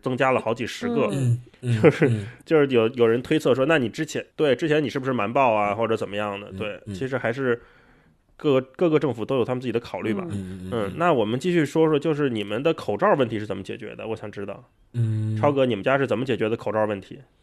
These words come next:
Speaker 2: 我们家，我们家特别，特别逗，我是在过年的那两天有点咳嗽，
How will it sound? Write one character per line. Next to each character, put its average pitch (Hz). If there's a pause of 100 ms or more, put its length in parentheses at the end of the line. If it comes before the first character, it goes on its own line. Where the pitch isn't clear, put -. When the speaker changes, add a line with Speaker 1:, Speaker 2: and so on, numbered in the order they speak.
(680)
Speaker 2:
我 247
们 220
家， 320
我 269
们 240
家 302 (680)
特 359
别， 262
特 320
别 254
逗， 233
我 175
是 277
在 220 (140)
过 311
年 175
的 294
那 302
两 208
天 254 (480)
有 277
点 160
咳 151
嗽， 277